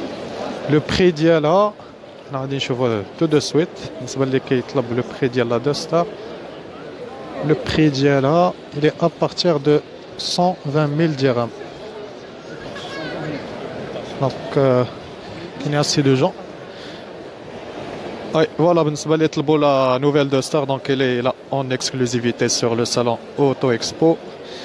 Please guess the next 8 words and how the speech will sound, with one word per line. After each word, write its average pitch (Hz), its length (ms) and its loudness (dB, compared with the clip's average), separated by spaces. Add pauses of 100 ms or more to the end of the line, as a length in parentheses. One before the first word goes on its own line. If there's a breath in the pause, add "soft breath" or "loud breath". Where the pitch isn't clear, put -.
(1600 loud breath)
Voilà. 127 280 2 (2000)
Donc - 120 -2
il 160 40 2
y - 20 6
a 160 60 6
assez 165 200 4
de 139 80 2
monde. 175 320 2